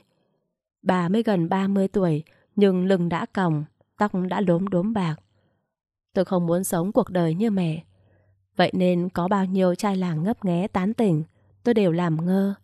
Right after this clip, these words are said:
Tối nay vừa ăn cơm xong thì bố gọi tôi lại. Ông cất giọng lè nhè. "Con dối, mày năm nay bao nhiêu tuổi rồi?"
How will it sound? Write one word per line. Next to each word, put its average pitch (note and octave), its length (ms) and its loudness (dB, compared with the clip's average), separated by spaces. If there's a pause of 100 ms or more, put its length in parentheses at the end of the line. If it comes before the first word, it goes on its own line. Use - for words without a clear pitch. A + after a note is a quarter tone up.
(920)
Tối F#3 180 4
nay G3 280 0
vừa F#3 140 0
ăn F#3+ 220 0
cơm G3+ 220 0
xong F#3+ 340 -2 (360)
thì G3+ 120 4
bố F3+ 160 2
gọi G#3 240 -2
tôi A3+ 160 0
lại. F3 360 -2 (420)
Ông F3 320 0
cất B3+ 140 -2
giọng F#3+ 260 -2
lè F3 200 0
nhè. E3 380 -2 (1200)
"Con D#3+ 240 0
dối, F3+ 500 2 (340)
mày E3+ 280 2
năm F#3+ 180 0
nay F#3+ 160 2
bao G3 220 0
nhiêu G3 180 2
tuổi F3 240 2
rồi?" F3 360 2